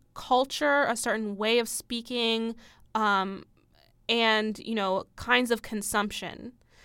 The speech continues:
So in that sense, like, a chain is an index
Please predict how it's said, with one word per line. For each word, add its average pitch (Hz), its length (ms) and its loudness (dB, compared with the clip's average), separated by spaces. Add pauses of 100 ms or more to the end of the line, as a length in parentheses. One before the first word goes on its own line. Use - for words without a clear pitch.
(360)
So 254 220 4
in 254 100 4
that 254 220 6
sense, 240 500 -2
like, 220 160 -4
a 196 60 -4
chain 254 420 -2
is 208 140 -2
an 196 200 -8
index 220 680 0